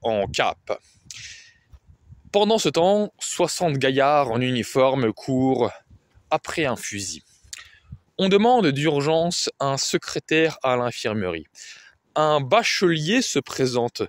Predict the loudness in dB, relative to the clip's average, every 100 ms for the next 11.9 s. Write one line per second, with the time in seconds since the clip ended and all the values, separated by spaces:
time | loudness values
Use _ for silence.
0 | -10 -20 -16 -4 -4 0 2 4 4 2
1 | -4 -8 -8 -2 -2 -2 -2 0 2 0
2 | -2 -6 _ _ _ _ -2 0 0 -6
3 | -8 -12 _ _ _ -20 _ -4 -2 0
4 | 2 0 0 -4 -8 -10 _ _ _ -20
5 | _ _ _ -20 -20 _ _ _ 0 0
6 | 2 2 2 2 2 -2 -6 2 4 4
7 | 0 -6 -6 0 0 0 0 0 -2 -10
8 | -8 -12 -12 -16 _ -20 _ _ -4 0
9 | 0 2 2 2 0 -6 -10 _ _ -4
10 | -4 -2 -2 -2 -2 -2 -2 0 0 0
11 | -8 _ -20 -20 -20 -6 -2 -2